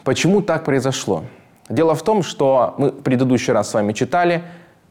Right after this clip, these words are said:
историю о побиении камнями архидиакона Стефана.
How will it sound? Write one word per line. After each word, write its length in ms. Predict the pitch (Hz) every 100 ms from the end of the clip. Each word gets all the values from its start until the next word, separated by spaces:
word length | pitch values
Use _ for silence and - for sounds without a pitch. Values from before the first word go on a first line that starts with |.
| _ _ - -
историю 600 | 127 - - 175 175 175
о 60 | 147
побиении 640 | 135 110 120 147 139 117
камнями 800 | 92 110 107 123 147 143 139 131 - _ -
архидиакона 840 | 110 - 107 107 123 - 117 104 -
Стефана. 680 | - - 117 - 107 76 -